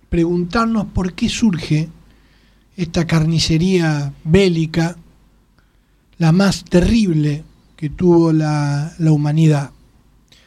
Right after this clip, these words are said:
Porque si bien la historia no se repite mecánicamente, es interesante ver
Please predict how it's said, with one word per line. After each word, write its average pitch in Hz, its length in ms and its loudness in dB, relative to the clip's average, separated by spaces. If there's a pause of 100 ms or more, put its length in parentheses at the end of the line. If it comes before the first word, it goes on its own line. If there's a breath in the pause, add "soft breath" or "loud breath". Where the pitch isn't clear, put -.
(300 soft breath)
Porque 208 540 -4 (420 soft breath)
si - 260 0
bien 277 500 0 (840)
la 190 160 0
historia 240 480 2
no 214 180 0
se 208 140 0
repite 185 680 0 (260)
mecánicamente, 175 1120 -2 (1500)
es 226 160 2
interesante 220 840 -4
ver 214 320 0